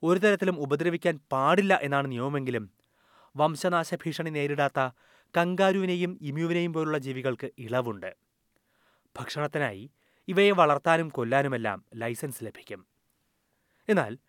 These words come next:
കൊല്ലുന്നത് സംബന്ധിച്ച് വളരെ കർശനമായ നിയമമാണ് ഉള്ളത്. ഉദാഹരണത്തിന് കങ്കാരുവിനെ കൊല്ലുന്നതിനുള്ള ദേശീയ ചട്ടങ്ങൾ പറയുന്നത്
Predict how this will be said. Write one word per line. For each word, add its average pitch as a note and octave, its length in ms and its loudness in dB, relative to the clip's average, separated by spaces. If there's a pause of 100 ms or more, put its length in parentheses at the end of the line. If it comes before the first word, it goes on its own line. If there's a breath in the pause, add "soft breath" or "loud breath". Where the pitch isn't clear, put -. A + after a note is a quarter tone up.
(420)
കൊല്ലുന്നത് A3 420 4
സംബന്ധിച്ച് E3 540 0 (340 soft breath)
വളരെ F3 340 6
കർശനമായ F3+ 500 2
നിയമമാണ് C3 460 -4
ഉള്ളത്. G#2+ 380 -8 (920)
ഉദാഹരണത്തിന് C3+ 800 -2 (480)
കങ്കാരുവിനെ G#3 600 4
കൊല്ലുന്നതിനുള്ള E3+ 680 0
ദേശീയ C3+ 380 -2
ചട്ടങ്ങൾ C#3+ 380 -2
പറയുന്നത് B2 460 -2